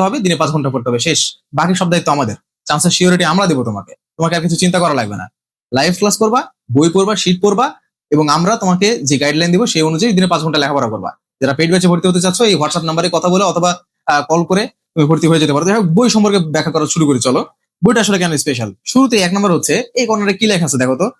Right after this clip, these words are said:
নতুন প্রশ্ন কাঠামো অনুযায়ী রচিত। নার্সিং এর প্রশ্ন প্যাটার্ন চেঞ্জ হয়েছে, তাহলে কি লাগবে?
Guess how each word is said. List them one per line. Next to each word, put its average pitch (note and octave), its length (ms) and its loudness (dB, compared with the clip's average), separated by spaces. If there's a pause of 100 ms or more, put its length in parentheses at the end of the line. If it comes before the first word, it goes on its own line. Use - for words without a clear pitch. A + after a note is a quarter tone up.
(320)
নতুন G3 300 4 (100)
প্রশ্ন G3+ 280 2
কাঠামো F3+ 300 2
অনুযায়ী E3 220 2
রচিত। C#3 280 2 (2000)
নার্সিং E3+ 360 2
এর A3 120 0
প্রশ্ন G3 160 0
প্যাটার্ন F#3+ 280 2
চেঞ্জ E3+ 200 2
হয়েছে, A#2+ 240 0 (300)
তাহলে E3 220 0
কি A3+ 80 2
লাগবে? A#2+ 300 -2